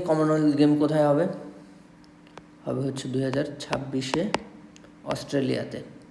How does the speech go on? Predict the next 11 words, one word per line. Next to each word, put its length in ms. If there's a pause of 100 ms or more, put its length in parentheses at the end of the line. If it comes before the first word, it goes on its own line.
(2750)
ভারত 280 (380)
প্রথম 320
কত 200
সালে 260
অলিম্পিকে 640
অংশগ্রহণ 560
করে? 260 (140)
এমটিএস 380
দুই 140
হাজার 220
বাইশ, 520